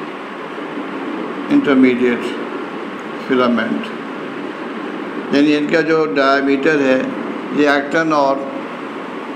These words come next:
ट्यूबुलिन के दरमियान होते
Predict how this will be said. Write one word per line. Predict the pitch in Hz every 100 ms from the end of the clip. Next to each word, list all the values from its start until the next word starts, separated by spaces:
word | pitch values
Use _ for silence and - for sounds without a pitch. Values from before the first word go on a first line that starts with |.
| - - - - - - - - - - - - - - - - - - - - -
ट्यूबुलिन | 156 156 170
के | 151 151
दरमियान | 135 135 135 135 135
होते | 120 110